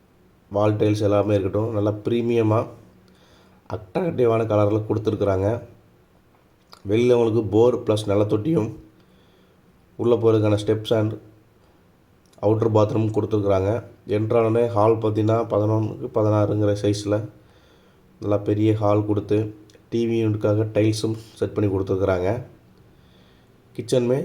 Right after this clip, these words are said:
ஓரளவுக்கு தாரா-, தாராளமான சைஸ்ல இருக்குதுங்க. இது வந்து ஒரு ரெண்டு பெட்ரூம், ஹால், கிச்சன், அட்டாச்டு பாத்ரூம், போர் அப்படிங்கிற எல்லா டைப்ல வர்ற வீடுங்க இது. இது வந்து ஒரு டி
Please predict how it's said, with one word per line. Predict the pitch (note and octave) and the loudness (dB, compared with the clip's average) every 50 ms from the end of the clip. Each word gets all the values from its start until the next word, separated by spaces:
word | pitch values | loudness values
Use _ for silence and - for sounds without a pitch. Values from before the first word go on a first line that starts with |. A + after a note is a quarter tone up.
| F#3+ - - | -6 -4 -2
ஓரளவுக்கு | G2+ G2+ G#2 A2 A2+ A2 G#2 | 0 2 2 2 2 2 2
தாரா-, | G2+ G#2+ A2 G#2 G2+ | 2 0 0 0 2
தாராளமான | G2 G#2 G#2+ G#2 G#2+ G2+ G#2+ G#2+ G#2+ G#2 G#2 G#2 - A2 | 2 2 2 2 2 2 2 2 0 0 -2 -4 -2 -2
சைஸ்ல | G#2 G#2 G#2 G#2+ G#2 G2+ | -2 0 0 0 0 0
இருக்குதுங்க. | F#2+ F#2 G2+ F#2+ F#2+ F#2 G2+ A#2+ - - - - _ _ _ _ _ _ _ _ _ _ _ _ _ _ - - - - - - _ _ _ - G#2 | 0 0 0 0 0 0 -2 -2 -4 -6 -14 -20 _ _ _ _ _ _ _ _ _ _ _ _ _ _ -20 -20 -20 -20 -20 -20 _ _ _ -4 0
இது | G#2 A2 A2 | 2 2 2
வந்து | A2 A2+ C3+ C3 B2 | 2 2 2 2 4
ஒரு | A#2+ A2+ G#2+ G#2 | 4 4 2 2
ரெண்டு | G#2+ A2 G#2+ G#2+ G#2 G2+ | 2 2 0 0 0 0
பெட்ரூம், | G#2+ G#2 G#2 A2 A#2+ B2 B2+ B2 G#2+ G#2 | 0 0 0 0 -2 -2 -2 -4 -4 -2
ஹால், | G2+ G#2 A2 A2+ A2 A2 - - | 0 2 2 0 -2 -4 -6 -10
கிச்சன், | A2+ - - - A2+ A#2 - - - - - F2+ | -8 -4 -2 -2 -2 -2 -4 -10 -14 -14 -14 -10
அட்டாச்டு | - - G#2 G#2 G#2+ G#2+ G#2 G2 G#2 | -4 -2 -2 -2 -2 -2 -2 0 2
பாத்ரூம், | G#2 G#2 G#2 G#2+ A2 A2+ A#2+ - - - - - - - - - D3 C#3 C#3+ | 2 2 0 0 -2 -2 -4 -6 -14 -20 -20 -20 -20 -20 -20 -18 -6 0 2
போர் | A2 A2 A#2 B2 - - - - - - - - - - - - - _ - - - - _ - - - - - - - | 4 4 4 2 -2 -6 -14 -18 -20 -20 -20 -20 -20 -20 -20 -20 -20 _ -20 -20 -20 -20 _ -20 -20 -20 -20 -18 -14 -12
அப்படிங்கிற | F2 F2 G#2 A2 G#2+ A2 G#2 G2+ G2+ | -6 -2 0 2 2 4 4 4 2
எல்லா | G2+ G#2+ G#2+ G#2+ G#2 G#2+ - - - - | 2 2 2 0 0 -4 -10 -10 -6 -2
டைப்ல | A2 A2+ A2 A2 G#2+ G2+ | -2 -2 0 0 2 2
வர்ற | G2 G2 G2 G2+ F#2+ F#2+ | 2 2 2 2 2 0
வீடுங்க | G2 G2 G2 F#2+ F#2 F2 | 0 0 0 0 0 0
இது. | F2+ G#2+ A#2+ - - | -2 -2 -4 -4 -6
இது | - G2 G2+ | -6 -6 -2
வந்து | G2 G#2+ A2 | 0 0 0
ஒரு | G#2+ | 0
டி | G#2+ | 0